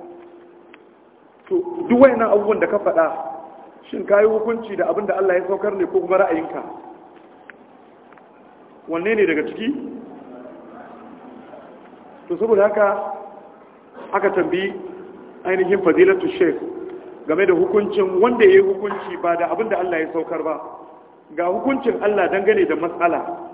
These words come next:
shi sai ya yi hukunci da son ransa, ko ya yi hukunci da tsari na constitution, ko ya bi ra'ayin wani shehi,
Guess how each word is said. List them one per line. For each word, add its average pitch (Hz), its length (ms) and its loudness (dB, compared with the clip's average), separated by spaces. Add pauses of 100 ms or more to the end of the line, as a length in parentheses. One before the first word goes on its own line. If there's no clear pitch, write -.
(520)
shi 202 200 -10
sai 208 120 8
ya 214 60 10
yi 214 60 10
hukunci 208 480 0
da 160 140 -2
son 190 100 0
ransa, 165 360 -4 (1200)
ko 214 120 8
ya 220 60 10
yi 220 60 8
hukunci 220 460 -2
da 165 100 -4
tsari 196 500 -2 (300)
na 185 120 -4
constitution, 180 760 -6 (880)
ko 214 100 4
ya 220 120 8
bi 214 120 -2
ra'ayin 190 400 2
wani 190 200 -4
shehi, 202 360 2